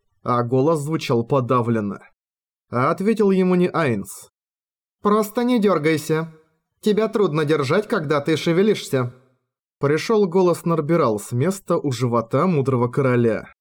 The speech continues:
Поскольку тот не умел летать, его снизу подняла Нарбирал, активировавшая магию полёта. Она наполовину вдавилась в мягкий животик мудрого короля леса.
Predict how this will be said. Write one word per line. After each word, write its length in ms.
Поскольку 500
тот 240
не 100
умел 320
летать, 540
его 360
снизу 420
подняла 560
Нарбирал, 680
активировавшая 1040
магию 440
полёта. 640
Она 420
наполовину 640
вдавилась 600
в 100
мягкий 400
животик 520
мудрого 440
короля 400
леса. 580